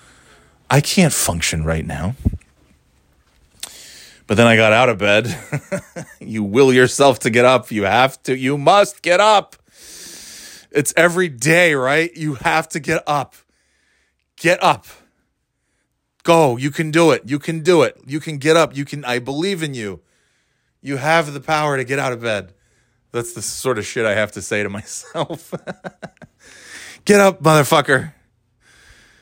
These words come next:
This is not, this is not life right here. This is bullshit. 'Cause I'm not a na-, I really am not a nap guy.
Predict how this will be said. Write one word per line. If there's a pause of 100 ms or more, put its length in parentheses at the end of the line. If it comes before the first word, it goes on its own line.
(220)
This
is
not,
this
is
not
life
right
here.
This
is
bullshit. (720)
'Cause
I'm
not
a
na-,
I
really
am
not
a
nap
guy.